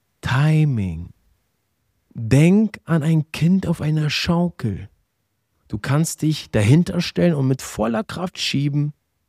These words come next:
Und wenn du im falschen Moment schiebst, bremst du das Kind wieder aus. Oder du legst nur zwei Finger an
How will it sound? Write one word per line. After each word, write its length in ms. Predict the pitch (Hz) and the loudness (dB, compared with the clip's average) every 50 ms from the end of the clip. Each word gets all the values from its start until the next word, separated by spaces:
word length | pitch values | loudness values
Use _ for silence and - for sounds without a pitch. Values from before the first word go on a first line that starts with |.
| _ _ _ | _ _ _
Und 300 | - 123 123 110 117 113 | -2 -2 0 0 2 4
wenn 180 | 147 170 196 | 4 6 6
du 120 | 196 196 160 | 4 4 4
im 120 | 156 151 | 4 2
falschen 580 | - - - 175 170 196 233 202 - - 214 196 | 2 0 -2 0 2 2 2 2 0 0 4 4
Moment 360 | 185 180 175 180 185 185 - | 6 6 6 4 2 2 0
schiebst, 720 | - - - - 185 165 139 110 - - - - - - _ | -2 -4 -2 0 0 0 0 -2 -4 -6 -8 -8 -10 -18 _
bremst 640 | - 120 107 104 120 110 143 165 180 190 - - - | -10 -8 -6 -4 0 2 4 4 4 4 2 0 -2
du 60 | 185 | -2
das 320 | 160 147 143 139 - - | -2 -2 -2 -4 -6 -8
Kind 340 | - - 147 151 151 - - | 0 2 2 2 2 -2 -2
wieder 280 | 147 147 143 143 127 120 | 0 2 2 2 2 0
aus. 400 | 117 104 95 92 - - - - _ _ _ _ _ _ _ _ _ _ _ _ _ _ _ _ _ _ _ | -4 -6 -6 -8 -10 -14 -16 -18 _ _ _ _ _ _ _ _ _ _ _ _ _ _ _ _ _ _ _
Oder 600 | - 123 135 156 175 135 101 90 90 98 123 143 - _ _ _ _ _ _ _ _ _ _ _ _ _ _ - - | -6 -2 0 2 2 2 2 2 0 0 -2 -6 -10 _ _ _ _ _ _ _ _ _ _ _ _ _ _ -14 -2
du 120 | - 107 | 0 2
legst 480 | 104 104 107 127 143 151 - - - - | 4 4 4 2 0 -2 -4 -6 -6 -2
nur 180 | 120 107 95 | -2 -2 -2
zwei 560 | - - - - 104 101 110 113 123 135 156 156 | -4 -8 -10 -8 -2 0 0 2 2 0 0 -2
Finger 580 | - - - - 120 110 107 104 98 87 - | -6 -8 -2 0 0 2 2 2 2 0 0
an 360 | 98 101 107 127 151 180 208 | 0 2 2 2 2 0 -2